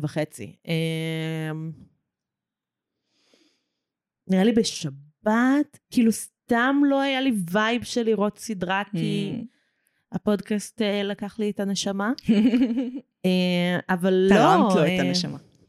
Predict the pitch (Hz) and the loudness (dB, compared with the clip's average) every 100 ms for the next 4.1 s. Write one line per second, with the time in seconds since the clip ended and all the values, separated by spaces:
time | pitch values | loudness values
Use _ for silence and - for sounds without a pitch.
0 | - 180 - 160 165 - 180 - - 427 | -8 -6 -4 -6 -8 -12 -12 -16 -4 -2
1 | 190 180 190 170 175 185 170 170 180 185 | 0 0 -2 -2 -2 -2 -2 -2 -2 -6
2 | - - 165 - 277 262 311 302 330 359 | -6 -4 0 2 2 2 2 2 0 0
3 | 349 339 320 311 339 302 381 370 262 - | -2 -2 0 0 2 2 2 2 2 0